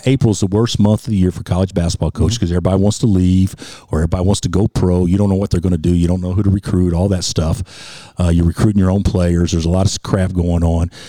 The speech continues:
Speaker 1: Once May gets here, you should have your feet underneath you a little bit. Uh, June, there's some recruiting. July, there's some recruiting, but for the most part, you can get in a couple of rounds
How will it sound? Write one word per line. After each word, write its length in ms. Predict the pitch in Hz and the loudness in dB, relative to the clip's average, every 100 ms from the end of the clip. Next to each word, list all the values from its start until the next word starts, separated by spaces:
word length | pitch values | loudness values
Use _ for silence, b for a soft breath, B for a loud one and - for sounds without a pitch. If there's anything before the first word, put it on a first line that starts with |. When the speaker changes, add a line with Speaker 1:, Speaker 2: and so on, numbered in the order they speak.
| B - | B -2
Speaker 1:
Once 260 | 110 127 | 0 2
May 220 | 117 110 117 | 2 2 2
gets 300 | 110 104 - | 0 0 0
here, 120 | 101 | 2
you 140 | 95 | 2
should 220 | - 107 | 2 0
have 160 | 90 87 | 0 0
your 80 | 85 | -2
feet 260 | - 95 | 0 2
underneath 420 | 95 85 82 87 - | 2 2 0 0 0
you 80 | |
a 20 | 87 | 0
little 200 | 92 87 | 0 0
bit. 420 | 82 90 92 - B B B B _ | 0 0 -2 -8 B B B B _
Uh, 380 | - 85 82 78 - - _ _ _ _ | -2 0 0 -2 -6 -18 _ _ _ _
June, 640 | 101 90 117 113 113 110 - _ _ _ _ _ _ - - | -4 0 2 4 2 0 -6 _ _ _ _ _ _ -8 -2
there's 180 | 95 - | -2 0
some 180 | 92 | 0
recruiting. 420 | 90 - 107 98 90 | 0 0 0 2 2
July, 360 | 92 92 92 | 2 2 2
there's 180 | 95 87 | 0 0
some 160 | - 85 | -2 -2
recruiting, 440 | 85 - 92 85 | -2 0 0 0
but 120 | 87 | -2
for 120 | 85 92 | 0 0
the 60 | |
most 300 | 87 92 92 | 2 0 0
part, 320 | - 85 85 - B B B B B | 0 0 0 -4 B B B B B
you 200 | - 98 | 0 2
can 160 | 104 87 | 2 -2
get 200 | 82 90 | 0 2
in 280 | 87 85 80 | 2 0 -2
a 40 | |
couple 320 | - 82 80 76 | -4 -4 -2 -4
of 60 | |
rounds 500 | 78 76 76 - - | -2 -2 -2 -6 -12